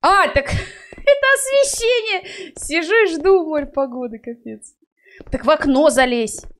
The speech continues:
Ну, это нехорошо, конечно. Но если очень надо, конечно. Я говорю, если очень надо, есть и лес. Хорошо, замечательное начало игры, если честно. А, я говорю, интригующая завязка, и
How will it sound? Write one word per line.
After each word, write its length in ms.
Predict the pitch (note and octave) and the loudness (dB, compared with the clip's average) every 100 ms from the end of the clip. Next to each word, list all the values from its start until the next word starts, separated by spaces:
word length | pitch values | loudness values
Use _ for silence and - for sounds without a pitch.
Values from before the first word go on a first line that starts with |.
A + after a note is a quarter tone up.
| _ | _
Ну, 180 | - A3 | -10 -8
это 140 | A#3 A#3 | -8 -10
нехорошо, 460 | A#3+ B3+ C4 F#3+ | -4 -4 -2 -4
конечно. 500 | - D#3 C#3 - C#3+ | -6 -8 -8 -12 -14
Но 100 | D3 | -12
если 220 | D#3+ E3 | -10 -8
очень 420 | G#3 A3+ G3+ G3+ F#3+ | -2 0 -2 -4 0
надо, 280 | G3+ A3+ | 2 2
конечно. 480 | F3+ D3 C#3 - - - - _ - - | -2 -10 -12 -16 -20 -20 -20 _ -20 -10
Я 100 | F3+ | -6
говорю, 160 | G3 G#3 | -2 -2
если 200 | G3+ B3+ | 0 -4
очень 220 | B3 C4+ | -2 2
надо, 240 | C#4+ D4 | 2 2
есть 300 | D4 C#4+ - | 0 -2 -2
и 60 | C#4 | -2
лес. 480 | B3+ E3 - - - - - - - _ _ - - - _ _ _ _ _ _ _ _ - _ _ - - _ | 0 -2 -6 -12 -16 -20 -20 -20 -20 _ _ -20 -20 -20 _ _ _ _ _ _ _ _ -20 _ _ -20 -20 _
Хорошо, 240 | - A#3+ | -8 -8
замечательное 600 | F#3 A3 B3 D#4 - F#3+ | -8 -10 -4 -4 -2 -4
начало 400 | F3+ F#3+ - G3+ G3 | -2 -4 0 0 0
игры, 240 | G3 E4+ | -2 0
если 320 | F4 A#3+ G3 | 0 -2 -8
честно. 500 | - F#3+ E3+ F3+ E3 | -8 -6 -6 -4 -4
А, 880 | - F3 E3+ E3+ E3+ E3+ E3+ E3+ E3+ - | 2 2 4 2 4 4 2 0 -6 -10
я 240 | G3 G3 | -8 -6
говорю, 380 | G3 F3+ F3 F3 | -4 -4 -4 -8
интригующая 680 | F#3+ G#3+ A#3 G#3 - F#3 F#3 | -8 -8 -6 -6 -4 -6 -4
завязка, 600 | F3 A3 E4 F4+ - F#3 | -2 2 2 2 2 2
и 380 | F#3 F#3+ F3+ | 2 -4 -6